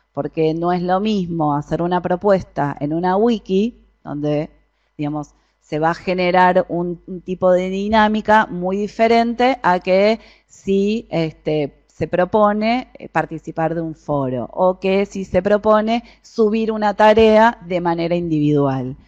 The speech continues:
Son tipos de interacciones completamente diferentes. Entonces,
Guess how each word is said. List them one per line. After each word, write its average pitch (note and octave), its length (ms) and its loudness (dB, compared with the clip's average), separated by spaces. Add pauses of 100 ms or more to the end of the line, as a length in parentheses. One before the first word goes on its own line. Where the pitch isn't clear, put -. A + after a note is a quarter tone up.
(140)
Son A3+ 460 0
tipos B3 380 -2
de A3 80 -4
interacciones G#3+ 1080 -4 (440)
completamente A3 1300 -2 (220)
diferentes. C#3 1000 -8 (200)
Entonces, G#3 500 -2